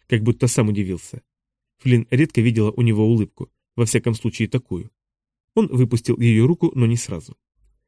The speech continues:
Они пошли дальше. Появилась бляшка Мейкона с красным наггетсом.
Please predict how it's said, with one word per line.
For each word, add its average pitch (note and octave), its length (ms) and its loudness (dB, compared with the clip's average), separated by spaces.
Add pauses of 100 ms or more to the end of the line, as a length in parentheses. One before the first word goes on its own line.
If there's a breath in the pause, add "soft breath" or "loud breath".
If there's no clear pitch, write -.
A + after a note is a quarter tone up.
(140)
Они C3 200 0
пошли F#3+ 280 -4
дальше. - 380 -12 (720)
Появилась A2 460 2
бляшка A2+ 400 -2
Мейкона A#2 440 0
с - 80 -10
красным A#2+ 400 0
наггетсом. - 460 -8